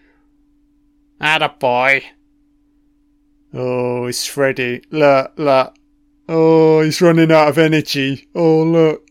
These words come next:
he's submerging. Oh, Quentin.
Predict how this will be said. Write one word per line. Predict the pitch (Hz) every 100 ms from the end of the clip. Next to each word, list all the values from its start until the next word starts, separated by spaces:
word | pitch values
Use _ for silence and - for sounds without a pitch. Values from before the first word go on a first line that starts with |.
| -
he's | 170
submerging. | - 165 - 175 175 165 147 160 180 _ _ _ _ _ _ _ _ _ _ _ _ _ _ _ _ _ _ -
Oh, | 170 175 170 170 175 175 185 -
Quentin. | 196 202 160 165 190 202